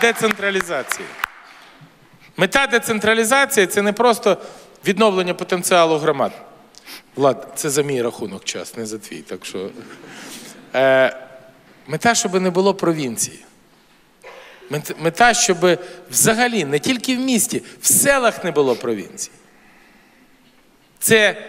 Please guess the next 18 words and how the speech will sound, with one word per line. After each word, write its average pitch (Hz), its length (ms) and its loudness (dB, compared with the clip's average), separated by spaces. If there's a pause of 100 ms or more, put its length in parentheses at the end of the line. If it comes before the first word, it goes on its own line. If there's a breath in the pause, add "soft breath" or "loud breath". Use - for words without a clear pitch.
(260)
країна 226 680 4 (100)
без 233 200 2
периферії. 233 720 -2 (960)
Ну 151 100 -2
а 185 100 4
місто 202 380 0
Чернігів — 180 800 -4
це 165 180 -4
є, 170 380 0 (800 loud breath)
ну, 202 60 -6
перлина 208 640 2
України. 170 600 -4 (640)
Це - 180 -4
клас, 180 640 0
це 185 100 -4
драйв, 160 460 2 (100)
це 175 220 -6
туризм. 208 500 2